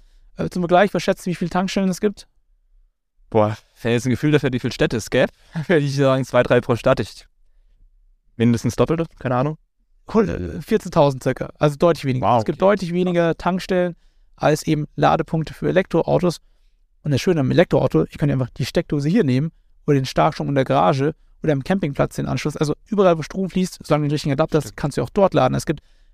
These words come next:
Speaker 1: praktisch in Deutschland Abermillionen von potenziellen Elektroauto-Ladestationen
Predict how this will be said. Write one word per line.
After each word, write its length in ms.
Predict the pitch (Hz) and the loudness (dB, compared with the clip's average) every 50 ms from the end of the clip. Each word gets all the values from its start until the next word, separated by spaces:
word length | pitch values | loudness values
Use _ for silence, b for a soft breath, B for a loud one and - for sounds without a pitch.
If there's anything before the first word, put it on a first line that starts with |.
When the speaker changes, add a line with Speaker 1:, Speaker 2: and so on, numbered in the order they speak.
| _ _ | _ _
Speaker 1:
praktisch 320 | - 165 165 - 170 147 - | -4 -4 -2 -2 -2 -4 -4
in 300 | - - 165 160 156 151 - - | -4 -2 0 0 0 -2 -4 0
Deutschland 460 | - 165 160 156 - 160 147 143 - _ _ _ _ _ | 4 4 4 4 2 -2 -4 -4 -8 _ _ _ _ _
Abermillionen 880 | - 165 180 233 226 180 156 151 143 139 143 151 151 143 135 147 165 160 - | -6 0 0 2 2 2 0 2 0 0 0 0 0 0 -2 -2 -4 -6 -6
von 160 | - - 151 | -8 -8 -6
potenziellen 480 | - - 143 - 135 131 - 143 135 139 | -4 -4 -4 -4 -4 0 0 -2 0 0
Elektroauto-Ladestationen 1200 | - - 175 - - 151 143 - 135 139 151 170 175 180 165 - 147 - - 190 185 185 190 | 0 0 0 2 0 0 0 2 2 4 4 4 4 2 -2 -4 -6 -4 -4 -4 -4 -4 -6